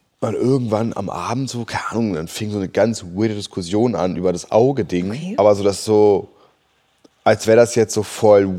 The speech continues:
Speaker 1: weird, dass wir das so denken und dass wir daran glauben und dass wir das so manchmal sagen, so.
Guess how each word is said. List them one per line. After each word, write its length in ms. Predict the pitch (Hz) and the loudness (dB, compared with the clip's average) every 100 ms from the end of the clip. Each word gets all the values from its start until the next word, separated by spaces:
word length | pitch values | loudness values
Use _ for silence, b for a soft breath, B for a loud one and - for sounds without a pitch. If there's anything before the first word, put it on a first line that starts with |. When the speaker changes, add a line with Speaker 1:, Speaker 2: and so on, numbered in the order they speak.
| 90 | -4
Speaker 1:
weird, 520 | 113 131 147 151 - | 0 4 6 4 2
dass 180 | 107 - | -2 0
wir 80 | 110 | 2
das 200 | 101 92 90 | 2 0 -6
so 140 | - 90 | -6 0
denken 360 | 98 123 135 | 2 4 2
und 40 | 123 | 0
dass 160 | 101 | 0
wir 60 | 95 | 2
daran 240 | 95 87 | 0 2
glauben 340 | 85 98 123 135 | 4 6 6 4
und 60 | |
dass 160 | 110 - | -2 -2
wir 60 | 92 | -4
das 80 | |
so 60 | - | -2
manchmal 300 | 87 - 85 | -4 -4 -6
sagen, 480 | 82 87 117 143 147 | 0 2 2 0 -4
so. 300 | 147 151 | -2 -2